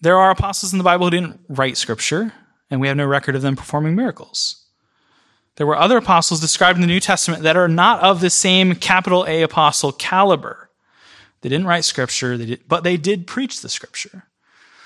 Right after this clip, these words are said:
They didn't raise the dead physically, but they did have the resurrection life of the gospel flowing through their lips. And so they saw many spiritually dead rise to life in Christ.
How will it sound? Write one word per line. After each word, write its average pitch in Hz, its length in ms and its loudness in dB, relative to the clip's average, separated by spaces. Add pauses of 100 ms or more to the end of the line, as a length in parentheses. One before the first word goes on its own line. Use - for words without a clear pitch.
(340)
They 147 80 2
didn't 208 200 2
raise 208 300 4
the 208 80 -2
dead 196 240 4
physically, 233 480 0
but 185 160 -4
they 170 100 -2
did 185 200 0
have 185 240 0
the 165 100 -2
resurrection 175 640 0
life 175 360 -2
of 156 100 -6
the 151 80 -4
gospel 160 680 -2
flowing 165 420 0
through 156 200 -2
their 151 120 4
lips. 185 480 0
And 143 120 -2
so 156 180 0
they 165 120 2
saw 185 260 4
many 185 400 0 (200)
spiritually 165 680 0
dead 117 340 0 (180)
rise 127 360 0
to 135 100 -6
life 120 560 -4 (420)
in 113 140 -8
Christ. - 640 -6